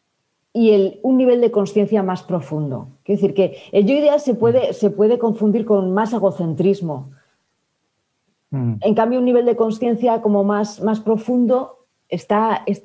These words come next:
Speaker 1: va por otra vía, ¿no? O sea, es, es una mejor versión
Speaker 2: Ya.
Speaker 1: mía, pero dando el, lo que está en mi esencia, ¿no? No buscando un ideal sobre mí misma.
Speaker 2: Tanto en cuanto yo intento moverme siempre, eh, en un contexto psicológico, académico, que es el que yo me, me, me manejo y me siento cómodo.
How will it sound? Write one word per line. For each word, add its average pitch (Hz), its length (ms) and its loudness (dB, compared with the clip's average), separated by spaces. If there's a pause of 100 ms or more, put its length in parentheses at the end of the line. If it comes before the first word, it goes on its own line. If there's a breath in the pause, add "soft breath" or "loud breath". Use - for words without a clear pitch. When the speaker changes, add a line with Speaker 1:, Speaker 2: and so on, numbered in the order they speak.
Speaker 1:
va 208 220 0
por 240 120 2
otra 185 240 0
vía, 214 320 0
¿no? 165 220 -4
O 240 60 -2
sea, 185 240 0
es, 185 240 -4
es 202 240 -4
una 214 240 0
mejor 214 320 0
versión 220 400 0
Speaker 2:
Ya. 220 60 4
Speaker 1:
mía, 240 440 -2
pero 190 200 2
dando 247 420 0 (520 loud breath)
el, 180 1040 0
lo 185 120 2
que 190 80 -4
está 208 160 -2
en 233 80 0
mi 254 80 2
esencia, 214 680 -2
¿no? 170 140 -2
No 220 120 2
buscando 202 480 0
un 190 100 2
ideal 196 380 2
sobre 175 240 -6
mí 170 140 -6
misma. 185 480 -6 (600 soft breath)
Speaker 2:
Tanto 170 200 2
en 196 60 4
cuanto 214 220 2
yo 175 60 6
intento 196 260 4
moverme 180 340 2
siempre, 175 460 0
eh, - 80 -10 (1040)
en 165 100 -4
un 151 80 0
contexto 160 320 0
psicológico, 143 560 0
académico, 135 720 0
que - 80 -10
es - 100 -10
el 120 80 -8
que 123 140 -6
yo 120 160 -2
me, 120 400 -2
me, 127 280 -10
me 123 80 -2
manejo 135 340 2
y 143 40 -2
me 127 80 0
siento 120 260 -2
cómodo. 120 300 -4